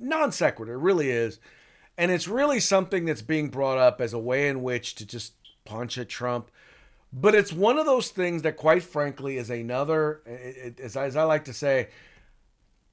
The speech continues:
self-inflicted wound. I, I, I will continue to say this. They were gonna go after Donald Trump no matter what. They were going to attack him, and they were not going to be fair. They were going to be relentless in it.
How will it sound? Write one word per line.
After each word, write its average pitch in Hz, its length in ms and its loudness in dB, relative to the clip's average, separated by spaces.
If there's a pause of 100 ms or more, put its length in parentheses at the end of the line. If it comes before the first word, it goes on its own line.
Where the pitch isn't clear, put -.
self-inflicted 156 1000 0
wound. 135 300 -4
I, 139 140 2
I, 180 240 6
I 208 200 4
will 156 140 -4
continue 151 440 -4
to 123 80 -4
say 127 240 -2
this. 104 260 -8 (360)
They 208 280 6
were 240 180 2
gonna 185 260 2
go 156 160 6
after 143 240 6
Donald 127 360 -4
Trump 110 280 -10
no 113 100 -12
matter 98 280 -8
what. 92 280 -6
They 170 140 4
were 170 120 2
going 156 400 2
to 160 140 -2
attack 139 380 -2
him, 135 120 -6
and 123 80 -8
they 131 80 -2
were 120 160 -4
not 143 300 0
going 156 200 -4
to 143 60 -6
be 131 160 -6
fair. 131 420 -4 (160)
They 131 100 -4
were 135 100 -4
going 143 200 -2
to 143 60 -6
be 147 120 -2
relentless 123 640 -6
in 87 140 -12
it. 69 120 -20